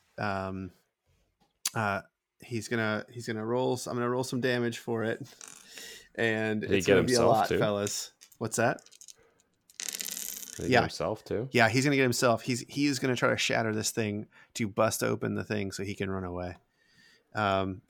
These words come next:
Speaker 1: okay. <coughs> So, oh my God.
Speaker 2: All right.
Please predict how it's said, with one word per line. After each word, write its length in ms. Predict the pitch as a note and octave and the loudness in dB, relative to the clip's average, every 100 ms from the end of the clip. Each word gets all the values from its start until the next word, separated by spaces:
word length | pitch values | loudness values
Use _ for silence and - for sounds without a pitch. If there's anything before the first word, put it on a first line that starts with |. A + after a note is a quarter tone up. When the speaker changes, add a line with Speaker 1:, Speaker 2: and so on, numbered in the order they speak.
| _ _ _ _ - | _ _ _ _ -4
Speaker 1:
okay. 360 | A2+ - G2 F2+ | -2 0 0 2
<coughs> 60 | F#2+ F3+ - _ _ _ - - - | 0 0 -6 _ _ _ -20 -18 -8
So, 400 | - A2+ G2+ F#2 - _ | 0 4 4 0 -10 _
oh 140 | C3 | 0
my 140 | G#2+ G2 | 2 2
God. 400 | G2 F#2+ F2+ F2 - _ _ _ - | 4 2 2 -4 -14 _ _ _ -8
Speaker 2:
All 160 | D#2 | -6
right. 220 | D2 C#2 | -6 -8